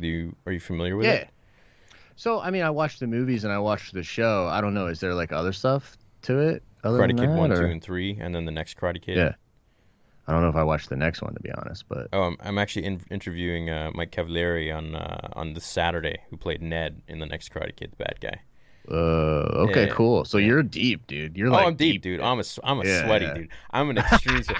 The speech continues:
Speaker 2: <laughs>
Speaker 1: I'm like, yeah. I,
Speaker 2: Yeah.
Speaker 1: I don't,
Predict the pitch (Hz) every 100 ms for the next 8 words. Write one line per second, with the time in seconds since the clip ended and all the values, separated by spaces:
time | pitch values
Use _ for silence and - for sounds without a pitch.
0 | - - 131 151 165 98 - 127 95 82
1 | - 120 127 - - - - 101 - 214
2 | 262